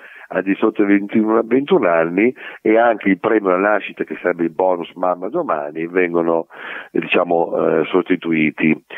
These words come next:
Rimarranno invece in vigore la maternità comunale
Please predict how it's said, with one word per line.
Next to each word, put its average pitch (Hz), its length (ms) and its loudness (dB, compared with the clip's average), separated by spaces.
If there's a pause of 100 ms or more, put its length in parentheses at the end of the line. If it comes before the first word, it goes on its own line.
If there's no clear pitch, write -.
(260)
Rimarranno 104 840 2
invece 92 680 2
in 82 480 4
vigore 117 540 4
la 104 100 2
maternità 90 540 0
comunale 90 880 0